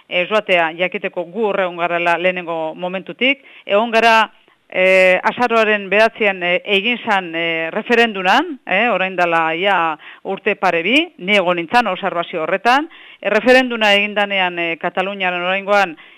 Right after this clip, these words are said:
Euskadi Burubatzarreko, e, ordezkaritzak han izan ziran, egon gara konzentrazioetan, egon gara, e, elkarlana egiten eta hor bitartekari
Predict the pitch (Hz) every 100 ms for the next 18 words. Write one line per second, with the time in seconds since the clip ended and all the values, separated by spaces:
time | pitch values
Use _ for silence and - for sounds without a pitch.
0 | - 175 - 220 185 190 202 214 185 185
1 | - 202 175 156 165 160 160 160 180 175
2 | 202 - 202 196 175 - 202 190 180 190
3 | 170 185 180 247 294 - - - - 226
4 | 269 254 240 214 208 196 202 170 175 170
5 | 180 160 214 233 - 220 269 277 247 226
6 | 240 208 - 180 180 175 170 170 - -
7 | 202 254 247 226 214 220 214 196 202 220
8 | - 190 185 190 180 226 233 190 - -
9 | 185 208 254 262 226 214